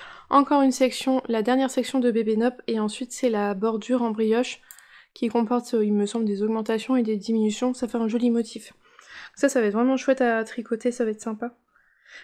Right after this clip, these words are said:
Mais ouais, non, j'ai toujours autant de plaisir à le tricoter, je l'aime bien. Mais il faut que je change de câble pour que vous voyez un peu mieux le,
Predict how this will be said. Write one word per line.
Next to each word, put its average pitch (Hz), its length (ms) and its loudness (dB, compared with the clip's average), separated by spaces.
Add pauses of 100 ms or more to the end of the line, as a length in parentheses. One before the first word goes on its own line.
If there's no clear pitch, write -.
Mais 247 80 4
ouais, 247 100 4
non, 240 220 0
j'ai 220 200 0
toujours 277 300 0
autant 285 200 2
de 262 60 0
plaisir 262 280 0
à 262 40 2
le 247 80 0
tricoter, 247 440 -4
je 247 100 -10
l'aime 202 140 -2
bien. 233 180 -2 (760)
Mais 233 120 0
il - 40 -2
faut 240 120 -2
que 214 60 -6
je 247 100 0
change 247 260 0
de 247 100 2
câble 240 400 0
pour 226 180 -8
que - 140 -8
vous 208 180 -4
voyez 220 300 0
un 226 100 0
peu 214 160 -4
mieux 226 240 0
le, 214 420 -2